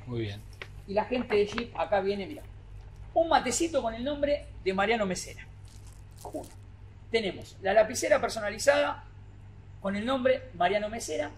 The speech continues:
Speaker 1: Mirá.
Speaker 2: que va a firmar el nuevo contrato, vamos a hacer dupla técnica.
Speaker 1: <laughs>
Speaker 2: Mesera Postiglione. Y acá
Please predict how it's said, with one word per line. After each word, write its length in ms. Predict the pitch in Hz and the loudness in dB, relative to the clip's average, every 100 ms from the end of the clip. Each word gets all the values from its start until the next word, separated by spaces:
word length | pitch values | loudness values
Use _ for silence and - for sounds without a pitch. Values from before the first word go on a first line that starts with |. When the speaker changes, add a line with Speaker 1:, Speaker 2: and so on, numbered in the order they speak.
| - 113 | -14 -8
Speaker 1:
Mirá. 180 | 143 143 | -6 -2
Speaker 2:
que 80 | |
va 100 | 180 | -2
a 20 | 190 | 0
firmar 260 | 185 196 | -2 -2
el 80 | 190 | -4
nuevo 180 | 196 190 | -4 -4
contrato, 280 | 233 277 190 | 2 2 2
vamos 160 | 185 | -6
a 40 | 170 | -8
hacer 200 | - 185 | -8 -4
dupla 260 | 185 180 160 | -4 -4 -10
técnica. 300 | 147 - - - - - - | -10 -16 -16 -16 -14 -14 -10
Speaker 1:
<laughs> 360 | - - - 170 | -12 -12 -16 -10
Speaker 2:
Mesera 500 | 175 - 240 214 185 | -8 -6 0 0 0
Postiglione. 560 | 170 - 160 151 - - - 208 | -6 -8 -10 -12 -14 -16 -8 2
Y 80 | |
acá 440 | 247 262 311 320 | 4 6 4 4